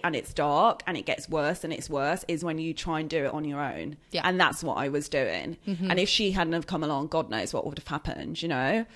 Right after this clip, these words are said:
Speaker 1: But I'm just so grateful. I kind of feel like she saves my life again and again. <laughs>
Speaker 2: She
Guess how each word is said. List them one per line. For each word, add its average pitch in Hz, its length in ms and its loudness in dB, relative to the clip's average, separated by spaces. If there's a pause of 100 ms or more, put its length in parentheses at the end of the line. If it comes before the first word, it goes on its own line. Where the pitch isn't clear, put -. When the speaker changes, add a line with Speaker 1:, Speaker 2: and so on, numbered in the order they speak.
(320)
Speaker 1:
But 170 360 10
I'm 180 260 6
just 175 480 2
so 196 280 6
grateful. 160 360 6
I 190 160 6
kind 233 240 6
of 247 60 2
feel 233 180 6
like 196 240 6
she 175 480 0 (300)
saves 185 360 4
my 160 160 4
life 160 320 2
again 147 260 0
and 151 100 -2
again. - 280 4
<laughs> 320 400 10 (1500)
Speaker 2:
She - 60 0